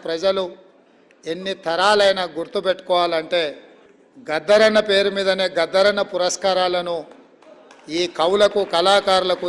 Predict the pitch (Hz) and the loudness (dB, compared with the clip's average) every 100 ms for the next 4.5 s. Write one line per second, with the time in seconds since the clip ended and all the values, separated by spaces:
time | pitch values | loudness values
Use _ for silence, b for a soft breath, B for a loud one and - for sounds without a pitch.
0 | 170 175 190 202 180 170 196 196 185 175 | -6 -4 -4 -4 -2 -2 -2 0 -2 -2
1 | 160 160 151 185 233 247 247 233 220 196 | -6 -8 0 4 6 8 6 6 2 -2
2 | - - - - - 151 185 202 220 226 | -6 -18 -20 -20 -12 0 2 4 4 2
3 | 220 208 208 - 214 208 196 185 196 190 | 2 0 0 0 0 0 0 -2 0 0
4 | 170 180 233 233 | 4 4 4 2